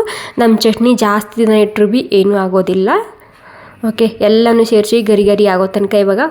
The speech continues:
ಹುರ್ಕೊಂಡಾಗಿದೆ. ಗ್ಯಾಸ್ ಬಂದ್ ಮಾಡ್ಕೊತಿದ್ದೀನಿ. ಇದು ಕೂಡ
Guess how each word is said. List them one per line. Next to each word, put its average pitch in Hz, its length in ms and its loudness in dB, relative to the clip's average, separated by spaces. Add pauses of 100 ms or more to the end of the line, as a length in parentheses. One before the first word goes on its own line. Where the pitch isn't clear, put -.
ಹುರ್ಕೊಂಡಾಗಿದೆ. 196 720 0
ಗ್ಯಾಸ್ 220 380 -2
ಬಂದ್ 196 240 2
ಮಾಡ್ಕೊತಿದ್ದೀನಿ. 190 800 0 (560)
ಇದು 269 180 0
ಕೂಡ 262 180 0